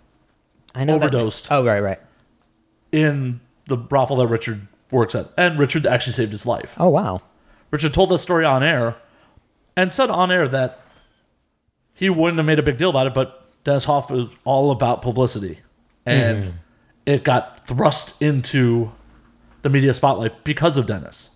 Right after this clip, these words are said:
Speaker 1: Oh, wow. So he made the choice of, like, "This is great advertising for my business that, that a celebrity almost died here."
Speaker 2: Yep.
Speaker 1: What did he, what did he O D on?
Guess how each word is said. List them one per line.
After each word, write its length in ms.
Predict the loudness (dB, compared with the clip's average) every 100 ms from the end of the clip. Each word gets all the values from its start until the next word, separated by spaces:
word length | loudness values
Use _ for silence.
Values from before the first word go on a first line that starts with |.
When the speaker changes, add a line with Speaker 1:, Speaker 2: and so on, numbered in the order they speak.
| -10 -2
Speaker 1:
Oh, 100 | 0
wow. 320 | 2 2 0
So 160 | -2 -2
he 140 | 0
made 240 | 2 0
the 60 | 0
choice 420 | -2 0 0 0
of, 80 | -2
like, 300 | 0 0 -2 -14 -20 -20 -2
"This 180 | 0 2
is 140 | 0
great 560 | -2 0 2 2 -2 -12 _ _
advertising 640 | 0 0 2 2 2 0 -4
for 120 | -4
my 200 | -2 -2
business 460 | 0 -2 -2 -6 -8
that, 280 | -10 -8 -4
that 140 | -2
a 80 | -2
celebrity 460 | -2 0 0 0 -2
almost 440 | 0 0 -2 -4
died 340 | -6 -6 -6 -8
here." 380 | -8 -10 -12 _
Speaker 2:
Yep. 260 | -2 -2 -2 -20 _ _ _ -2
Speaker 1:
What 120 | 0
did 120 | 2
he, 120 | 2
what 240 | 2 0 -2
did 140 | -2
he 120 | -6
O 80 | -6
D 240 | -4 -6 -6
on? 300 | -8 -10